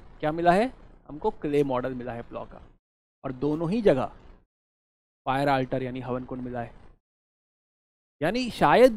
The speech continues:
जो religious जो trait है, दोनों जगह almost एक जैसा है। अब आप कहेंगे, "सर, हर जगह हवन कुंड क्यों नहीं मिल रहा?"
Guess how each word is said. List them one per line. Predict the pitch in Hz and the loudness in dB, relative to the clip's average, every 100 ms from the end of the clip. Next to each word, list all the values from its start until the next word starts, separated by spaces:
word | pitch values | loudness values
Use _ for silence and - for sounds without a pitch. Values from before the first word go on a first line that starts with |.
| 196 | 0
जो | 220 | 0
religious | 156 175 214 220 285 - - - | 2 0 2 4 2 2 -12 -8
जो | 165 | -2
trait | 180 156 170 165 | -2 2 2 4
है, | 151 127 | 0 0
दोनों | 147 196 | -2 -2
जगह | 170 147 | 0 0
almost | 202 143 139 139 - | 0 -4 -4 -8 -8
एक | 120 | -10
जैसा | 120 - 120 | -10 -14 -18
है। | - - _ _ _ _ _ _ 170 | -20 -20 _ _ _ _ _ _ 2
अब | |
आप | 202 | 2
कहेंगे, | 240 240 240 | 2 0 2
"सर, | 233 | 2
हर | 165 202 | 2 4
जगह | 226 233 | 6 6
हवन | 214 226 | 2 0
कुंड | 220 226 | -2 -4
क्यों | 196 240 | -2 0
नहीं | 196 | 0
मिल | 127 | -2
रहा?" | 120 | -6